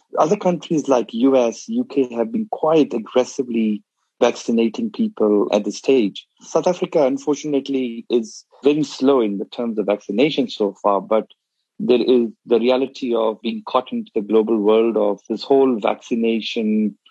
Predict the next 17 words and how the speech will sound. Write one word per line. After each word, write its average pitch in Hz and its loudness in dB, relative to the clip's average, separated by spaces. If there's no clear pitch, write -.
saga 123 2
of 104 0
the 107 -4
first 131 2
world 113 2
versus 107 -2
the 101 -4
third 127 2
world 107 -2
countries 120 -4
is 101 2
being 107 0
quite 131 0
difficult 123 0
and 107 -2
challenging, 113 -2
of 101 -4